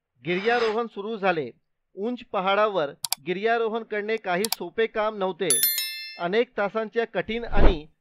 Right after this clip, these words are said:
थकवणाऱ्या चढाईनंतर शेवटी ते गंगोत्रीला पोहोचले. ईशान आणि त्याचे साथीदार गंगोत्रीला पोहोचल्यामुळे फार उत्साहित झाले होते आणि ते आपला सर्व थकवा विसरून गेले होते.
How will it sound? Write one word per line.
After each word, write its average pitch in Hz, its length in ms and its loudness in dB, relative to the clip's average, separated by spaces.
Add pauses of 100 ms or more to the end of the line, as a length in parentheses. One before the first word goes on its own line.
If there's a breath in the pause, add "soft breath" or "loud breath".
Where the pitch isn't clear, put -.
(160)
थकवणाऱ्या 233 680 0
चढाईनंतर 190 680 0 (280)
शेवटी 214 400 -2
ते 233 160 0
गंगोत्रीला 214 640 -2
पोहोचले. 180 560 -4 (600)
ईशान 240 380 0
आणि 214 220 -2
त्याचे 214 360 -2
साथीदार 180 600 0 (380)
गंगोत्रीला 233 600 -2
पोहोचल्यामुळे 202 760 -2 (360)
फार 214 200 2
उत्साहित 220 500 0
झाले 190 300 -2
होते 180 480 -4 (360)
आणि 190 220 0
ते 240 200 2
आपला 214 380 0
सर्व 214 420 0
थकवा 196 420 2 (280)
विसरून 214 380 -6
गेले 214 240 2
होते. 180 380 -2